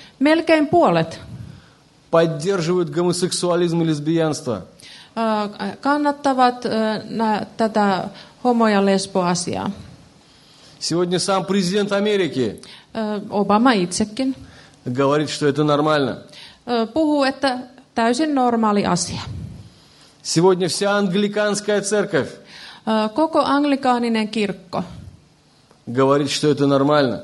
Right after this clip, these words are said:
Speaker 1: ö, saarnaa, että normaali asia.
Speaker 2: В школах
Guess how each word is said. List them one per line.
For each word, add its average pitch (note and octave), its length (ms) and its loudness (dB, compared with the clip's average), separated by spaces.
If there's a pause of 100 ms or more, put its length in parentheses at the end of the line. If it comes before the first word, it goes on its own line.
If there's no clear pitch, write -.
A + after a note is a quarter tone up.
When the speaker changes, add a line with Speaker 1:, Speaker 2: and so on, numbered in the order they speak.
(500)
Speaker 1:
ö, G3 640 -2
saarnaa, C4+ 600 2
että A3+ 280 -2
normaali G#3+ 480 2
asia. F3 400 -2 (920)
Speaker 2:
В - 100 -14
школах G3+ 680 2